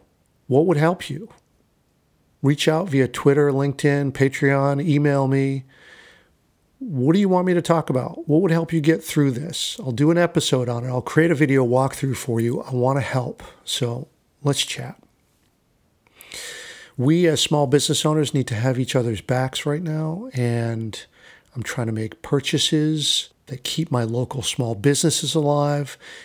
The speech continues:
giving big tips, buying gift certificates, giving donations, doing GoFundMes. Look, if we don't do this, our favorite businesses won't be around when this is over. And aside from the human toll, which is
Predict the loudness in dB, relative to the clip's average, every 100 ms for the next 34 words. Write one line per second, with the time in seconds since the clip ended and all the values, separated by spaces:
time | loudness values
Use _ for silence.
0 | -8 -2 0 0 -2 0 2 2 0 2
1 | 2 2 -4 -4 -2 -2 -2 -2 0 0
2 | 2 -2 -2 -6 -6 -10 -8 -6 -4 -2
3 | 0 0 2 2 0 0 -4 -4 -6 -2
4 | 0 0 0 -2 -2 0 0 0 -2 -6
5 | -10 -14 -16 -6 -2 0 0 2 2 2
6 | 0 2 4 2 0 0 -2 0 0 2
7 | -2 0 -2 0 -4 -4 -4 -4 -4 -2
8 | -2 -2 -2 -2 -4 -4 -6 -6 -6 -4
9 | -4 -6 -12 -12 -12 -12 -2 2 4 4
10 | 4 2 2 2 0 2 4 2 0 -2
11 | 0 0 -2 -4 -2 -2 -2 -4